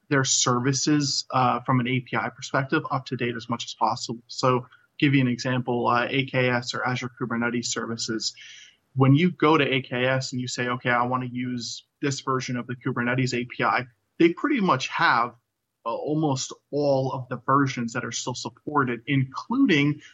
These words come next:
all of the preview versions that, you know, would be considered in beta.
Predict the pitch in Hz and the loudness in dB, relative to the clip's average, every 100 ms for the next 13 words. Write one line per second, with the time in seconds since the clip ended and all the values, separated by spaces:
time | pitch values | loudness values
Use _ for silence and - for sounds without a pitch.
0 | _ - 147 160 147 131 127 - _ 190 | _ 0 4 6 4 2 -2 -2 _ 2
1 | 202 151 123 117 120 120 - 117 120 120 | 4 4 2 2 0 0 -2 0 0 0
2 | 127 123 120 - 123 120 123 - 123 139 | 2 0 0 -2 -4 -2 -4 -4 -2 0
3 | 123 113 113 147 165 123 117 | 0 -2 -2 4 4 4 -4